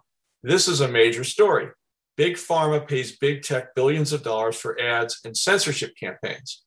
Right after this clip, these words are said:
If you are searching for relief from the hype by tuning off the T V and turning on your computer, you will be disappointed.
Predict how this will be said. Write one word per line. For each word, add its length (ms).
If 180
you 80
are 80
searching 480
for 140
relief 400
from 160
the 100
hype 380
by 200
tuning 320
off 220
the 140
T 220
V 220
and 140
turning 240
on 140
your 100
computer, 420
you 120
will 100
be 140
disappointed. 720